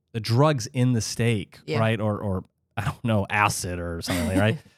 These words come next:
Speaker 1: So I'm eating it, but all I think I'm doing is eating steak.
Speaker 2: Yeah.
Speaker 1: But there was something in there that was not what I knew, and it's gonna affect me.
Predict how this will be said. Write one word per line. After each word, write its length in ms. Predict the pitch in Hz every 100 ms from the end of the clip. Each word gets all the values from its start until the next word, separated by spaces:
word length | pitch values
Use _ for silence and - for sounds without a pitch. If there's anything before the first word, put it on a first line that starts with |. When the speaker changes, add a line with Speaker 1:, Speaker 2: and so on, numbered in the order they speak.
| -
Speaker 1:
So 80 | 156
I'm 100 | 151
eating 200 | 185 160
it, 40 | 123
but 120 | 139
all 240 | 180 214 247
I 100 | 196
think 240 | 185 165
I'm 160 | 143 127
doing 240 | 139 120
is 140 | 107
eating 240 | 113 107 98
steak. 480 | - 104 73 - -
Speaker 2:
Yeah. 200 | 170 147
Speaker 1:
But 120 | 131
there 100 | 156
was 120 | 170
something 460 | - 202 202 196 165
in 200 | 160 160
there 200 | 131 117
that 220 | 113 117
was 280 | 123 107 113
not 220 | 127 151
what 140 | 156 131
I 140 | 123
knew, 280 | 113 135 117
and 120 | 110
it's 160 | 139 -
gonna 320 | 214 214 151
affect 500 | 113 - 156 151
me. 60 | -